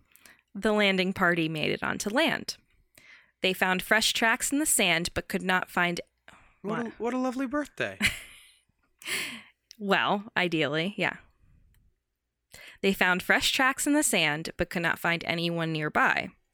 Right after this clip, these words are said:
Speaker 2: Surprise!
Speaker 1: <laughs> In the area, they also spotted the letters Crow, C R O, carved into a tree. On approaching the colony site, White, White saw that a palisade,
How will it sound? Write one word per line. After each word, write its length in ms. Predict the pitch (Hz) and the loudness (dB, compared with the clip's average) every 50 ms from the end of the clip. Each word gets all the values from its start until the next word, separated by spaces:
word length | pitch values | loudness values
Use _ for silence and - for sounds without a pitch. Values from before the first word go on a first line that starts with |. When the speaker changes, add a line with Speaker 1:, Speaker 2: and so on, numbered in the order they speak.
| _ _ _ | _ _ _
Speaker 2:
Surprise! 1700 | - - - 285 381 294 302 294 294 294 285 277 277 277 277 285 277 277 277 277 277 277 269 277 269 269 269 233 - - - 233 - - - 208 - _ _ _ _ - - - - | 0 0 0 2 4 4 6 6 6 6 6 6 6 6 6 6 6 6 6 4 4 4 6 6 6 6 6 4 4 2 2 0 0 0 -2 -4 -4 _ _ _ _ -20 -18 -12 -10
Speaker 1:
<laughs> 500 | - - - - - - - _ _ - | -10 -8 -8 -10 -12 -16 -18 _ _ 0
In 160 | 226 233 233 | 2 4 4
the 160 | 226 233 214 | 4 4 4
area, 340 | 151 214 240 277 285 233 208 | 4 4 6 6 6 4 4
they 160 | 196 202 - | 4 2 2
also 380 | - - 160 185 208 - 277 269 | 2 2 2 2 2 2 2 2
spotted 460 | 269 - - - 190 190 185 185 185 | 2 0 2 2 2 4 2 2 0
the 80 | 175 170 | 0 0
letters 460 | 175 170 170 165 156 165 170 - - | 2 2 2 2 2 2 2 0 -2
Crow, 640 | - - - - - 226 202 175 156 160 156 165 208 | -4 -6 -8 0 2 4 4 4 4 2 2 2 0
C 320 | 214 - - - 196 185 202 | 0 0 2 2 4 4 4
R 200 | 202 208 214 - - | 4 4 4 4 4
O, 400 | 165 160 165 165 165 170 185 202 - - - - - _ _ | 4 4 4 4 4 2 0 -2 -4 -12 -20 -20 -20 _ _
carved 460 | - - 180 165 156 156 165 175 - | 0 2 4 6 6 4 2 2 -2
into 320 | - 180 175 - - 175 | -4 -2 -2 -2 -2 -2
a 60 | 170 | -2
tree. 400 | - - - 202 - - - 180 - _ _ _ _ _ _ _ _ _ _ _ _ _ _ _ - - - - | 0 0 0 0 0 0 -2 -8 -14 _ _ _ _ _ _ _ _ _ _ _ _ _ _ _ -20 -16 -2 0
On 100 | 175 175 | 2 2
approaching 560 | 180 180 - - 214 220 - - 233 214 202 | 2 2 2 2 2 2 2 2 0 2 0
the 60 | 196 | 0
colony 460 | 185 - - 269 285 320 311 226 170 175 | -2 2 2 4 6 6 6 4 2 2
site, 340 | - - 147 139 143 - - | 0 2 2 2 2 0 0
White, 340 | - 170 175 208 226 220 - _ _ - | 2 2 2 2 0 -2 -4 _ _ -10
White 380 | 185 180 175 190 196 214 - - | -8 -2 2 2 2 2 2 0
saw 260 | - - 175 170 175 | 0 4 4 4 4
that 160 | 170 170 165 | 4 2 0
a 40 | 165 | 0
palisade, 840 | - - - - 320 349 320 233 - - - 95 90 98 - 185 | -4 -2 2 2 4 4 4 2 2 0 0 0 0 0 -2 -4